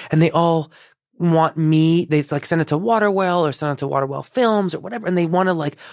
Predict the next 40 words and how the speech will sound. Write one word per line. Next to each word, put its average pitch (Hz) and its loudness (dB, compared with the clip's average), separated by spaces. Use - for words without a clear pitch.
us - -2
to 165 -6
do 143 0
it - -10
or 131 -10
somehow. - -12
You 160 2
know 170 2
what - 2
I - 2
mean? 160 4
Like, 147 -2
for - -4
us 220 -2
to 196 -4
produce 165 -4
it - -8
or 120 -4
whatever. 123 -6
And 151 -2
I 165 2
understand 170 -2
that, - -6
and 147 -2
that's, 160 -4
I 151 2
love 151 0
that 135 -2
grit. - -8
I, 139 -4
I, 139 -2
I, 127 -2
I, 127 -4
I 127 -4
love 143 0
that 139 -2
persistence - -10
of 131 -14
it. - -16
But - -6